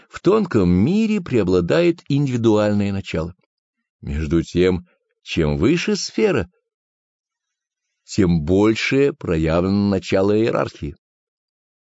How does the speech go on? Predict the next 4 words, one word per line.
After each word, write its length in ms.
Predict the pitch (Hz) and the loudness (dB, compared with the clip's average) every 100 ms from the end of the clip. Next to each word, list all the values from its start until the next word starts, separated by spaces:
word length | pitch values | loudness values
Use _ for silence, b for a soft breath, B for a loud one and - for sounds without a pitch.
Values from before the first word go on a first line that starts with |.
| _ - | _ -4
Управление 880 | 90 92 98 101 110 104 104 92 - _ _ - | 0 2 2 4 4 4 2 0 -6 _ _ -4
мыслью 640 | 90 107 113 - 127 123 | 2 2 2 -2 -4 -6
становится 580 | - 117 127 131 - 131 | -4 -4 -2 -4 -4 -4
осуществимо, 880 | - 147 - 147 - 214 190 95 | -4 -8 -6 -10 -8 -4 -2 -2